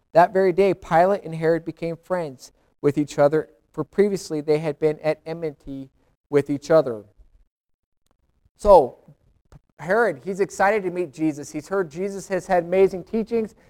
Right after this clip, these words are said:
He's heard Jesus has done all these miracles, all these life changes.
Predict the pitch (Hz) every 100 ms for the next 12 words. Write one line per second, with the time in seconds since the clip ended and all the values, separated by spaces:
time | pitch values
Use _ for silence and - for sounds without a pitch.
0 | _ - 165 180 143 180 185 185 - 175
1 | 185 175 185 180 151 175 220 214 208 202
2 | - 170 180 175 143 175 202 - 202 196
3 | 214 214